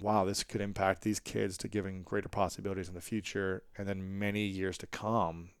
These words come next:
kids that are coming through that school. And there's, you know, a lot of ways I give my money back, and I'm sure there's a lot of things I could do locally as well, but I see that's kind of the greatest impact for my money. Um, it can go the farthest in those countries right now, so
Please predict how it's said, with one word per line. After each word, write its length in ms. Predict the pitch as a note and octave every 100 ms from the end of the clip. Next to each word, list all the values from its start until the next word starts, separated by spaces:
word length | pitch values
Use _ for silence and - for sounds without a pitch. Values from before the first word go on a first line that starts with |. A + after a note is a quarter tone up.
| _ -
kids 180 | - A2
that 80 | F#2+
are 40 | F2+
coming 220 | G2+ F2
through 180 | - G2+
that 160 | G2
school. 380 | - - A1 - - - - - - - - - _ _
And 260 | B2+ C3 C3
there's, 140 | C3
you 40 | D3
know, 100 | C3
a 20 |
lot 220 | G#2 B2+
of 40 | B2+
ways 200 | B2 A2
I 60 | G#2+
give 220 | F#2+ A2+
my 140 | G#2+
money 280 | G2+ G#2+ A2
back, 340 | G2 G#2 G#2 -
and 60 |
I'm 80 | F#2
sure 220 | - A#2
there's 120 | G#2
a 40 | G#2+
lot 80 | G#2
of 80 |
things 160 | G#2+ F#2+
I 60 | G2
could 100 | F#2+
do 120 | G2
locally 460 | G2 G2+ - G#2+
as 140 | F#2+ -
well, 280 | F#2 F#2+ A#2+
but 120 | G#2
I 60 |
see 180 | F2+ -
that's 280 | F#2+ F#2 -
kind 160 | - G2
of 60 |
the 80 | F#2
greatest 360 | G2 G2 - -
impact 400 | G#2 G2+ G2 F#2+
for 140 | -
my 140 | F#2+ F2+
money. 500 | F2+ G2 G#2+ C#3+ D3+ - - - - - -
Um, 380 | F#2+ F#2+ F#2 F#2+
it 100 | G#2+
can 80 | G#2+
go 180 | F#2+ G2+
the 80 | G2
farthest 640 | - G2+ G2+ A2 G#2 - - -
in 80 | G#2
those 140 | G2
countries 360 | - G#2 G#2 F#2+
right 200 | G2 G#2
now, 240 | F2 G2+
so 420 | A#2 - G2 F#2